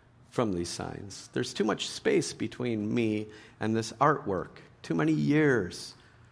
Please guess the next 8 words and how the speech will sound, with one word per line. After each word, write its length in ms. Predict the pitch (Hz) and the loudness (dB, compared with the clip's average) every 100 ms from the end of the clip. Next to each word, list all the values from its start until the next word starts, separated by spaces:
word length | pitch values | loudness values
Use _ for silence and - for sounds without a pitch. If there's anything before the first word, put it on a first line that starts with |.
| - - - | -20 -20 -6
I'm 80 | 131 | 0
old, 260 | 208 180 | 2 2
but 100 | 147 | 2
I'm 120 | 110 123 | 2 0
not 220 | 127 - | 0 2
that 260 | 180 156 | 4 4
old. 380 | 107 85 95 95 - - - - - - - - _ - | 2 0 -2 -6 -14 -20 -20 -20 -20 -20 -20 -20 _ -4
Now, 280 | 135 95 | -2 -2